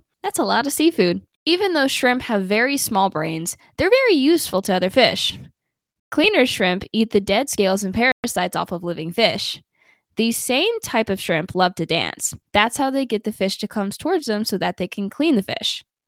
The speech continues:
Imagine that, a dancing shrimp. The mantis shrimp can perceive the world through twelve channels of color, while humans can only process three. Now that's amazing. Shrimp are also delicious, so if you get to eat some, I would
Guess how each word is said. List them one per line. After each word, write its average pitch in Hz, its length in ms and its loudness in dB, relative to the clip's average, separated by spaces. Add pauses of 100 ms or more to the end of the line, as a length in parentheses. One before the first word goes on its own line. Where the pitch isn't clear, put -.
(580)
Imagine 330 420 2
that, - 340 0 (420)
a 294 80 4
dancing 320 400 2
shrimp. 277 420 0 (340)
The 233 100 6
mantis 247 480 2
shrimp 170 380 -4
can 226 180 -6
perceive 269 420 -4
the 311 100 0
world 196 320 2
through 175 140 -4
twelve 302 640 2 (100)
channels 240 460 -2
of 202 100 -4
color, 156 440 -4 (320)
while 214 140 4
humans 320 520 -2
can 269 140 -2
only 247 200 0
process 185 540 -4
three. 185 400 -4 (480)
Now 185 220 2
that's 196 320 0
amazing. 147 680 -6 (160)
Shrimp 285 220 4
are 277 120 6
also 320 380 4
delicious, 233 640 0
so 208 200 0
if 240 180 6
you 254 140 0
get 247 240 0
to - 200 -6
eat 262 140 -4
some, 359 380 -2
I 208 160 4
would 196 240 2